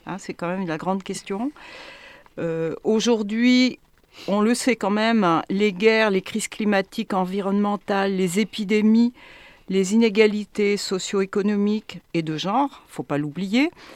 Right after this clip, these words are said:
euh, sont des raisons principales des causes, euh, de la malnutrition, de la sous-nutrition plutôt, je dirais, euh, dans le monde. À ce jour, euh, ou du moins en deux mille vingt-quatre, on,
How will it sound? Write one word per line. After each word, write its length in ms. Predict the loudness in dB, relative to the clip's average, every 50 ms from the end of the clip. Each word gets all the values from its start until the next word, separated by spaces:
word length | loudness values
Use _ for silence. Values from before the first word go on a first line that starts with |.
| -20 -20 -20 -20 -20 -18 _ -4
euh, 320 | -2 0 0 0 0 -2
sont 340 | -4 -6 -2 0 2 2 4
des 200 | 4 6 6 6
raisons 340 | 6 6 6 6 6 4 2
principales 720 | 2 2 2 2 0 -2 0 0 2 2 2 2 0 -4 -6 -6
des 200 | -2 0 0 -2
causes, 420 | 0 0 0 2 2 0 0 -2
euh, 460 | -2 -2 -2 -2 -2 -2 -4 -4 -4 -4
de 200 | -4 -4 -4 -4
la 320 | -6 -6 -6 -6 -6 -4
malnutrition, 1000 | -4 -2 0 0 2 2 2 0 -2 -4 -6 -8 -8 -6 -4 -4 -4 -2 -2 -4 -2
de 80 | 0
la 100 | 0 2
sous-nutrition 840 | 0 0 0 2 4 4 4 4 2 -2 -4 -4 -4 -2 -4 -4 -4
plutôt, 300 | -6 -10 -8 -6 -6 -4
je 120 | -4 -4
dirais, 480 | -6 -6 -8 -8 -6 -6 -6 -6 -6 -6
euh, 140 | -8 -8 -6
dans 200 | -4 -2 -2 -2
le 120 | -2 -4
monde. 360 | -6 -6 -6 -8 -10 -12 -12 -16 -20 -20 -20 -20 -20 -20 -20 -20 -20 -20 -20 -20 -20 -20 _ _ _ _ _ 0
À 100 | 2 2
ce 220 | 2 2 0 0
jour, 360 | 0 2 2 2 2 4 6
euh, 480 | 8 10 10 10 10 10 10 10 8 6
ou 80 | 6 4
du 80 | 2
moins 220 | 2 2 2 2 2
en 40 |
deux 100 | 2 2
mille 180 | 2 2 2 0
vingt-quatre, 1040 | 0 0 0 0 -2 -2 -4 -4 -4 -4 -4 -4 0 2 2 2 2 0 -2 -2
on, 40 | -2